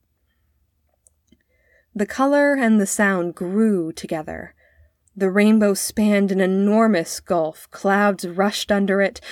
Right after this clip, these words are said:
and were pierced by it, and still it grew, reaching forward, conquering the darkness, until it touched something that seemed more solid than a cloud. The boy stood up. "What is that out there?" he called.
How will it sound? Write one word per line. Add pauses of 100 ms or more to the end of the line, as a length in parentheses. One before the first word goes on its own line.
(140)
and
were
pierced
by
it,
and
still
it
grew, (300)
reaching
forward,
conquering
the
darkness, (400)
until
it
touched
something
that
seemed
more
solid
than
a
cloud. (880)
The
boy
stood
up. (1400)
"What
is
that
out
there?"
he
called.